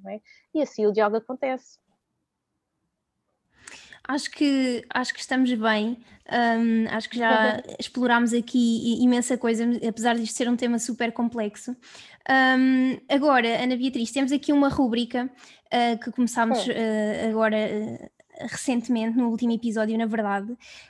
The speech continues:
Speaker 2: Hum, vamos passar então à rubrica sobre cobertores, cobertores pesados que desenvolvemos em parceria com a Blanky. Ah, para quem não ouviu o episódio anterior, anda a perder, tem que ir ouvir,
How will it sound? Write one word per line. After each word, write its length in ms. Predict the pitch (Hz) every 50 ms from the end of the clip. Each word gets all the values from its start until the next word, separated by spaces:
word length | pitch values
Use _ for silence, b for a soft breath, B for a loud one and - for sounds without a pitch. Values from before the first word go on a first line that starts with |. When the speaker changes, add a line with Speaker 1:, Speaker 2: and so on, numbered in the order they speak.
| B _ -
Speaker 2:
Hum, 540 | - 254 247 247 240 240 240 240 240 240 240
vamos 220 | 240 262 269 254 269
passar 300 | - 262 - - 254 247
então 260 | 247 240 240 220 220
à 60 | 220
rubrica 400 | 233 - 269 233 247 240 254 240
sobre 240 | - 269 240 - -
cobertores, 500 | - 277 - - - 269 262 - - - _ _ _
cobertores 420 | - 294 233 - - - 254 247 -
pesados 360 | - - 220 202 208 - -
que 80 | -
desenvolvemos 540 | - - 233 226 226 226 220 240 240 233 214
em 100 | 233 233
parceria 420 | 220 240 - - - 226 220 226 226
com 120 | - 240
a 40 | 220
Blanky. 500 | 214 220 202 202 202 - - 226 247 - B B B B B B B B _ -
Ah, 360 | - 254 254 247 247 247 240 - -
para 120 | 269 254
quem 120 | 269 269
não 140 | 269 269 269 277
ouviu 220 | 262 262 269 254
o 40 | 269
episódio 480 | 262 262 277 254 247 269 262 240 254
anterior, 540 | 254 254 269 - 269 262 262 254 247 226 214 196 180 - - _ _ _ _ _
anda 200 | - 254 240 226
a 40 | 233 233
perder, 440 | 240 220 208 240 240 247 269 302
tem 140 | 320 - 254
que 100 | 240 - 262
ir 60 | 277
ouvir, 500 | 277 269 254 277 254 269 285 294 339